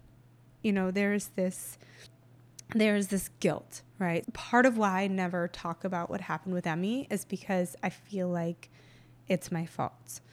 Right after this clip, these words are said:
Um, I feel like if I had just not been on my phone,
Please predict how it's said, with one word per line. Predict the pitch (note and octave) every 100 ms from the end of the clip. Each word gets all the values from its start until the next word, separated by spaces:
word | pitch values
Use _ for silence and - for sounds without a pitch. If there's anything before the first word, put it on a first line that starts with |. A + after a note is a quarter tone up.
| - - - -
Um, | F#3+ F3+ E3+ E3 - - -
I |
feel | F3+ - F#3
like | E3 F#3
if | -
I | F3+
had | F#3+ F3
just | - F3+ E3+ - - - - - - - - - - - - -
not | A3 G3
been | A3+
on | G#3
my | G3+
phone, | G#3 - A3 G#3 F#3+ F#3 F3+